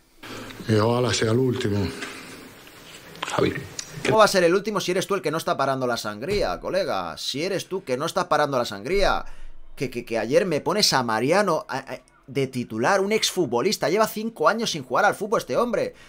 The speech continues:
Speaker 3: que habrá jugado cien minutos o quinientos minutos en cinco años. Si es un exfutbolista, ¿cómo puedes optar por darle minutos antes a un exfutbolista que no juega nunca,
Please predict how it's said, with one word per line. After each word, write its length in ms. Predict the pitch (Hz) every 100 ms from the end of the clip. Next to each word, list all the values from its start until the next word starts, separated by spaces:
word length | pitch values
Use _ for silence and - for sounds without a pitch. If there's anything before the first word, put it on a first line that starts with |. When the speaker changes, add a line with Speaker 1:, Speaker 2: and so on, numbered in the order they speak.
| -
Speaker 3:
que 80 | -
habrá 220 | 135 180
jugado 540 | 208 185 175 220 233 - - _
cien 580 | - - 160 196 254 247
minutos 800 | 196 170 240 254 247 247 - - _
o 140 | - 147
quinientos 440 | 151 196 247 254
minutos 380 | 190 214 240 190
en 120 | 147
cinco 360 | 214 262 233 131
años. 560 | 214 262 143 - - - _
Si 200 | - 180
es 120 | 202
un 100 | 269
exfutbolista, 720 | 269 - 196 139 208 226 180
¿cómo 180 | 240 277
puedes 240 | 277 240 196
optar 400 | 160 - 180 -
por 160 | 151
darle 260 | 160 247 269
minutos 480 | 233 185 - 123 -
antes 440 | 190 196 143 123 -
a 80 | -
un 120 | -
exfutbolista 840 | 131 - 190 151 143 156 139 127
que 120 | - 147
no 120 | 220
juega 240 | 226 170
nunca, 440 | 214 254 254 240